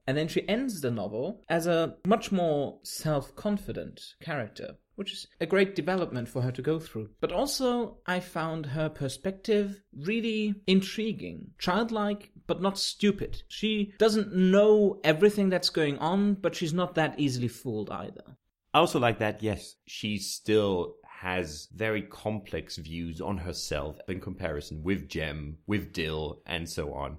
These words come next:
Speaker 2: And I think that comes across quite nicely. However, I still think that Scout as a character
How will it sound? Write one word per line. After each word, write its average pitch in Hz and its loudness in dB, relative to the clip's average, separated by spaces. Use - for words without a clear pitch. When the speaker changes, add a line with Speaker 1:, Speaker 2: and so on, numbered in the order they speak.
Speaker 2:
And 107 -4
I - -2
think 143 -4
that 143 2
comes 113 -4
across 90 -4
quite 76 -4
nicely. - -4
However, 160 4
I 123 -12
still 156 0
think 143 -6
that 92 -8
Scout 120 2
as 98 -6
a - -8
character 95 -2